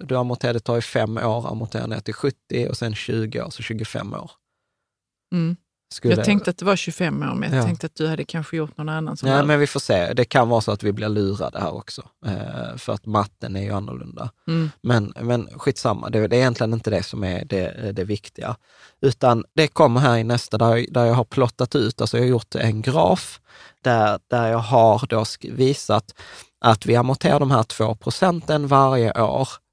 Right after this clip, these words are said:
Speaker 1: på femtio år för att vara skuldfri efter femtio år. Så då får vi liksom en graf som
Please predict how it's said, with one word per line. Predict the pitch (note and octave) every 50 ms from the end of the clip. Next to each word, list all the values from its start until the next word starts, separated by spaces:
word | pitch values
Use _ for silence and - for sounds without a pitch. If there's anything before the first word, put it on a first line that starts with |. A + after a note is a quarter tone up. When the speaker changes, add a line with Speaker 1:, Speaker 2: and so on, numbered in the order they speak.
| _ _ -
Speaker 1:
på | -
femtio | - - C3 A#2 G2 G#2 G#2+ - B2 G#2+
år | G2 G2
för | - - -
att | G#2+ -
vara | - A2 G2+
skuldfri | - - - A2 G#2+ A2 A#2 - - - - - -
efter | - - - - - -
femtio | - - - - A#2 - - -
år. | - -
Så | - - -
då | -
får | B2 - C#3+ B2+ A2
vi | G#2 G#2 F#2+
liksom | G#2+ A2 G#2+ - - -
en | G2+ G2+
graf | G#2 C#3+ E3+ D#3 C#3+ -
som | - C3+ B2 A2+